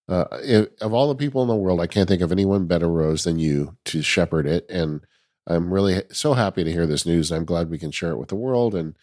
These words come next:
and let folks know that those apps are no longer, you know, they're, they're still gonna be supported, developed, and even expanded upon. So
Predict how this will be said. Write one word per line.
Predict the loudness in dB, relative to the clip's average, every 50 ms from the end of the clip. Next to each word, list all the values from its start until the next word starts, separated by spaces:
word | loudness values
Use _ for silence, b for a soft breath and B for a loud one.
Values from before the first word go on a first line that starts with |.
| _ _ _ _ _ _ -4
and | -2 2
let | 2 2 2 2
folks | 2 0 0 0 -2 0
know | 2 2
that | 2 2 2
those | 0 0 2 2
apps | 2 2 2 0 0 0
are | 0 2 2 0 -2
no | -2 -2 0 2 2 2
longer, | 4 2 0 0 0 0 0 0 2 0 0 0
you | 0 0
know, | 4
they're, | 4 4 4 2 0
they're | -2 -2
still | 0 2 2 2
gonna | 4 2 0 0
be | 0 2 2 2 2 0 -2 -6 _ _
supported, | -8 -4 -2 0 0 0 0 0 0 2 2 0 0 0
developed, | -2 0 2 2 2 2 0 0 0
and | 0 2
even | 2 2 2 2 0
expanded | 0 -2 -2 -2 -2 -2 0 -2 -2 -4
upon. | -8 -10 -10 -10 -8 -8 -8 -8
So | -6 -6 -6 -6 -8